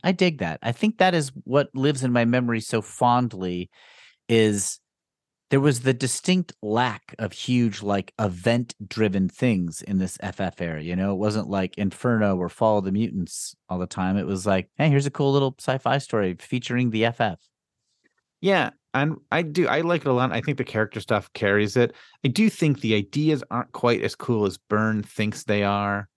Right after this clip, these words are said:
Speaker 2: They're, like, good,
Speaker 1: Mm-hmm.
Speaker 2: like, some of them are cool ideas, but ones like this and, and even Wanda's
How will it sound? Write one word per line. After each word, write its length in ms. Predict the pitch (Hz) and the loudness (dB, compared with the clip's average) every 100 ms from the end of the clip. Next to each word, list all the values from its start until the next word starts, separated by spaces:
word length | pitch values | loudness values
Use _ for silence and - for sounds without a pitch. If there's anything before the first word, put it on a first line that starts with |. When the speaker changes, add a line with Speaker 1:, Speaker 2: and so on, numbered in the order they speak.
| - | -2
Speaker 2:
They're, 100 | 117 | 0
like, 240 | 110 110 | 0 2
good, 220 | 185 190 | 4 4
Speaker 1:
Mm-hmm. 140 | - 131 | 2 -2
Speaker 2:
like, 160 | 127 - | -2 -2
some 160 | - 160 | -2 0
of 60 | 92 | 0
them 100 | 90 | -4
are 160 | 87 - - - - | -6 -8 -16 -20 -12
cool 200 | - 95 | -4 -2
ideas, 300 | 90 90 87 | -2 -4 -6
but 160 | - 85 _ _ _ _ _ - | -8 -10 _ _ _ _ _ 0
ones 200 | 190 180 | 2 4
like 160 | 135 | 4
this 260 | 110 117 - | 4 2 2
and, 160 | 104 - | -4 -4
and 280 | 101 95 | -4 -4
even 240 | - 101 98 | -4 -4 -2
Wanda's 540 | 95 101 98 92 - | 0 0 0 -4 -6